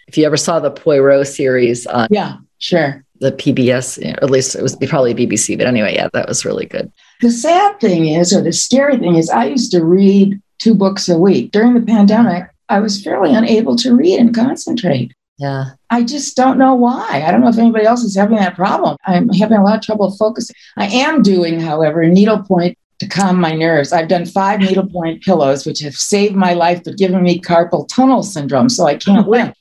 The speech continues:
Speaker 2: But I love doing that. It's so relaxing. It's, like, mind-numbing.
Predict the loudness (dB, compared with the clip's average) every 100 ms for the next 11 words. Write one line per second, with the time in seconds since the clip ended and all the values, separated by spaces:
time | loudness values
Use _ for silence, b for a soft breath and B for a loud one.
0 | -8 -4 -2 0 0 2 2 2 0 2
1 | 2 2 0 -2 -2 2 4 4 2 0
2 | -6 -10 -10 -6 -6 -2 0 2 2 2
3 | 2 2 4 4 2 0